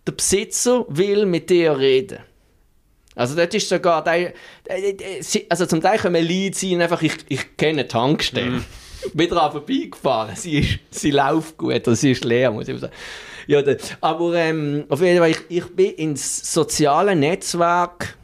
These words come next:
Speaker 1: äh, von der Schweiz gegangen und, ähm, habe Leute um Hilfe gebeten und, oder? Und ich,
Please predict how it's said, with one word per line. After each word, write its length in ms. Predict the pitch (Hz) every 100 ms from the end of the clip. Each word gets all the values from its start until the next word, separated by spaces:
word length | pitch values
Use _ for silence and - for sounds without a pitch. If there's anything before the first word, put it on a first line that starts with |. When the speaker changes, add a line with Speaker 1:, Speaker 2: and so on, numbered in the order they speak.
| -
Speaker 1:
äh, 260 | 127 127 127
von 140 | 131
der 80 | 123
Schweiz 400 | 113 131 185 -
gegangen 580 | - 180 185 196 202 185
und, 300 | 170 165 160
ähm, 760 | 151 143 147 143 139 127 101 73
habe 460 | 139 143 135 135
Leute 240 | 135 165 151
um 80 |
Hilfe 360 | 120 139 190 -
gebeten 500 | 202 214 - 208 180
und, 420 | 175 175 170 170 - _ _ _ _ _ _
oder? 280 | 135 202 226
Und 220 | 175 123 -
ich, 160 | 139